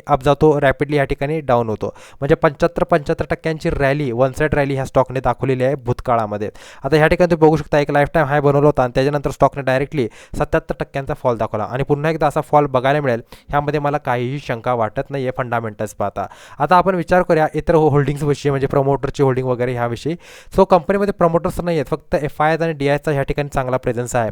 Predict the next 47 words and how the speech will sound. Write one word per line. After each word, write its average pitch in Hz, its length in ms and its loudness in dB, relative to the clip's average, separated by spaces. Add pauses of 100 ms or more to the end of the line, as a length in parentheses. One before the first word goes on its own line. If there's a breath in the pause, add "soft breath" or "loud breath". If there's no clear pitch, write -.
(140)
एफआयआयजने 175 460 2
तेरा 156 140 2
टक्क्यांची 165 400 -4
होल्डिंग 143 300 0
केलेली 147 240 0
आहे 117 160 0 (340 loud breath)
आणि 151 160 0
डीआयजने 160 360 2
आपली 165 160 2
होल्डिंग 147 260 4
ह्या 143 80 -2
ठिकाणी 143 220 -2
पाच 127 260 0
टक्के 120 180 -6
केलेली 110 280 -4
आहे. 101 140 -4 (360 loud breath)
म्हणजे 165 160 2
डीआयजने 170 360 4
आपली 175 140 0
होल्डिंग 156 360 0
पूर्णतः 156 280 4
ह्या 151 100 0
ठिकाणी 156 260 -4
घटवलेली 139 440 -2
आहे 143 100 -2
आणि 151 80 -8 (100)
एफआयआयजने 160 400 2
आपली 147 180 0
होल्डिंग 135 280 4
ह्या 127 100 -4
ठिकाणी 147 260 -2
वाढवलेली 107 440 2
आहे. 95 140 -4 (460 loud breath)
पब्लिकचा 180 320 4
विचार 185 240 4
केला 170 160 -2
तर - 120 -4 (420)
पॉइंट 160 240 -2
एकोणपन्नास 147 460 -4
टक्के - 180 -4
पब्लिकने 131 480 -6
ह्या 127 100 -4
ठिकाणी 123 300 -8
होल्डिंग 127 320 -4
करून 113 240 -2
ठेवलेली 104 300 -4
आहे. 92 120 -4